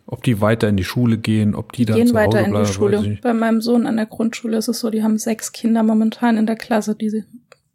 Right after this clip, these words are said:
Speaker 2: infiziert sind und in Quarantäne sind.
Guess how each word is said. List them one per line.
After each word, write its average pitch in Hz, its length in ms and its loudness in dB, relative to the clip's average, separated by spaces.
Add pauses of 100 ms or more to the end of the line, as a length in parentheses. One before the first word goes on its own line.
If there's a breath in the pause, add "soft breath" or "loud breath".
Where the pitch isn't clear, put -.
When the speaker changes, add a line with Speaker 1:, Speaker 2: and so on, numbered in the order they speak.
Speaker 2:
infiziert 220 560 -2
sind 220 420 -4
und 214 120 -2
in 220 160 -2
Quarantäne 214 580 0
sind. 214 240 -2